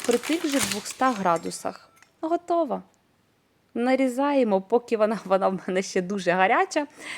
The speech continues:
а трошки її охолодити та насолоджуватись, я ж кажу, швидко, смачно, супер, супер, супер класний, е, рецепт. Обов'язково приготуйте.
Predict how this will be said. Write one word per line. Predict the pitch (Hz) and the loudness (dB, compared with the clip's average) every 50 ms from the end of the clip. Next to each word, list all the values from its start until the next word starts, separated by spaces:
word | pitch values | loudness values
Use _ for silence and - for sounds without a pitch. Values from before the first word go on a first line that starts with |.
| - - - - - - - - | -12 -14 -14 -16 -16 -18 -14 -6
а | - - 190 | -2 -2 -2
трошки | 190 226 214 214 208 - - - 196 | 0 0 -2 -2 -2 -6 -10 -8 -6
її | 196 190 190 185 180 175 180 180 185 185 180 - | -4 -2 -2 -4 -4 -6 -8 -6 -4 -2 -2 -2
охолодити | - 208 - - 233 220 240 254 254 277 339 359 - - 254 226 214 | -4 -4 -6 -6 -4 -2 -2 -4 -2 -4 -6 -6 -4 -4 -4 -4 -4
та | - - 233 233 240 240 - - - - - | -6 -4 -2 -2 -2 -4 -8 -20 -20 -14 -10
насолоджуватись, | 208 214 208 - - 214 208 220 240 240 226 208 208 196 202 196 - 196 190 - | -8 -8 -8 -6 -6 -6 -2 0 0 0 0 -2 -2 -2 -2 -2 -4 -8 -6 -2
я | 196 190 | -2 -4
ж | 196 - - | -4 -4 -8
кажу, | 196 190 185 180 175 - _ _ _ _ _ _ _ _ _ _ _ _ _ _ - - - | -8 -8 -8 -10 -12 -14 _ _ _ _ _ _ _ _ _ _ _ _ _ _ -20 -20 -14
швидко, | - - 202 196 240 269 262 - - - 202 196 | -10 -8 -2 0 2 2 0 0 -2 -6 -6 -6
смачно, | - - - 202 190 190 220 240 262 262 - - - 196 190 185 180 175 - - - - - - | -6 -6 -4 -2 0 2 4 2 2 0 -4 -6 -2 0 2 2 2 0 -2 -8 -14 -20 -20 -20
супер, | - - - - - 254 262 233 - - 190 175 - - | -16 -14 -8 0 6 6 6 6 6 2 0 0 0 -2
супер, | - - - - 269 277 240 - - 190 180 170 | -14 -8 0 4 4 4 4 4 0 -2 -2 -2
супер | - - - - 277 247 - - 190 185 185 - - | -6 -6 0 0 0 0 0 2 0 0 0 -2 -8
класний, | - 208 208 233 254 262 254 - - 220 185 170 180 - - - - - - - - - - | -4 0 6 6 6 6 6 4 -2 0 0 0 -2 -4 -10 -16 -14 -14 -14 -14 -14 -10 -2
е, | - - 196 | 2 2 4
рецепт. | 196 233 226 - - 311 330 359 349 - - - - | 4 2 0 2 4 4 4 4 4 -2 -10 -4 0
Обов'язково | - 226 208 233 240 247 254 - - - 254 240 214 208 | 0 0 2 2 2 2 2 -2 -2 -2 0 0 0 -2
приготуйте. | 196 - 214 214 214 220 240 - - 311 339 359 359 359 - 311 311 | -2 -2 -2 -2 0 -2 -4 -4 -2 0 2 2 0 2 2 2 2